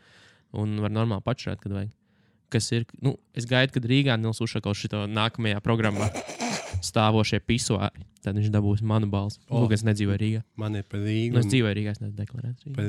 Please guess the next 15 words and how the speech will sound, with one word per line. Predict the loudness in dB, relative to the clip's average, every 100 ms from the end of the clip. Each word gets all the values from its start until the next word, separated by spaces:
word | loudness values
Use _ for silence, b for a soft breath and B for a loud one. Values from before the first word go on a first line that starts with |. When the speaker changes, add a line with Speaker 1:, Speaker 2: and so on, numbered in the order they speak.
| -4
Speaker 2:
par | -8 -2 2
<laughs> |
Rīgu | 4 4 2 0
un | 0
Nilu | 2 0
Ušakovu. | -2 -8 -10 -10
Bet | -10 -10
tu | -6
nevari | -6 -4 -6
nobalsot | -6 -6 -8 -10
pret | -8 -6 -6
Ušakovu | -6 -8 -10
tādā | -8 -8
ziņā. | -8 -10 -12 b b b b b _ -20 -8
Speaker 1:
Nu. | -2 0